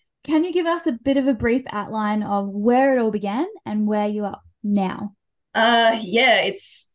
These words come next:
Speaker 2: a bit of a long and crazy story, and I'll try and keep it P G. Uh,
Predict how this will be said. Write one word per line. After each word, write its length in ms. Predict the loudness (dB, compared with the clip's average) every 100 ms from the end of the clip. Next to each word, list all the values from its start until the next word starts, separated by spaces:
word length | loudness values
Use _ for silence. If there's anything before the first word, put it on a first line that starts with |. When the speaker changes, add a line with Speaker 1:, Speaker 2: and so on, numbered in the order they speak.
| -10
Speaker 2:
a 40 |
bit 140 | -2 0
of 100 | 4
a 280 | 6 6 2 -8 -14 -16
long 340 | -10 -4 -2 -2
and 320 | -4 -6 -8
crazy 420 | -8 -6 -6 -6
story, 540 | -10 -8 -2 0 -2 -2
and 120 | -2
I'll 300 | -2 -4 -8 _ _ _ _ _ _
try 260 | -12 -8 -6
and 100 | -6
keep 180 | -8 -8
it 140 | -10
P 160 | -8 -4
G. 400 | -2 -2 -2 -4
Uh, 220 | 0 2